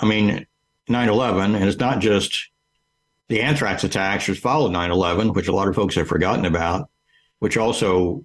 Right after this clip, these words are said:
brought more fuel to the fire for the war machine to go to the endless war on terror. Um,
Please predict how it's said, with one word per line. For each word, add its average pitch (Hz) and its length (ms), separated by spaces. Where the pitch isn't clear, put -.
brought 95 340
more 92 320
fuel 104 300
to 95 120
the 85 80
fire 92 460
for 95 300
the 90 80
war 113 180
machine 95 420
to 87 80
go 92 340
to 98 120
the 95 360
endless 95 300
war 101 220
on 85 100
terror. 101 560
Um, 85 520